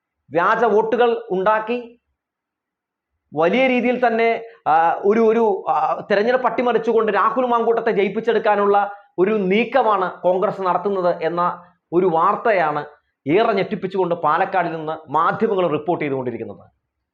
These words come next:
വ്യാജ തിരിച്ചറിയൽ കാർഡൊക്കെ ഉണ്ടാക്കി യൂത്ത് കോൺഗ്രസിന്റെ അധ്യക്ഷനായ വ്യക്തിയാണ് ഈ രാഹുൽ മാങ്കൂട്ടം എന്ന് എല്ലാവർക്കും അറിയാം. ഇദ്ദേഹം അവിടെ യു ഡി എഫിന്റെ സ്ഥാനാർത്ഥി ആയതു മുതൽ മുഴുവൻ വ്യാജമയമാണ്. ആദ്യം ഈ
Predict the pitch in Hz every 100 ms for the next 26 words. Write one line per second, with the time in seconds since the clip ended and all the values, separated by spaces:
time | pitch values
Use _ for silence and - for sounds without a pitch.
0 | _ _ _ 123 131 156 180 170 156 202
1 | 196 196 190 190 185 175 180 202 185 _
2 | _ _ _ _ _ _ 156 190 240 233
3 | 233 226 202 170 247 247 247 226 220 202
4 | 226 214 190 190 - _ _ - 170 180
5 | 214 220 196 190 180 175 165 165 156 156
6 | 135 139 170 226 226 214 202 202 185 214
7 | 226 226 214 208 180 202 214 - 208 185
8 | 226 220 196 135 98 - _ _ _ _
9 | _ _ - 151 180 226 226 202 165 165
10 | 180 156 147 123 95 - _ - 120 156
11 | 185 185 - _ _ _ _ _ 156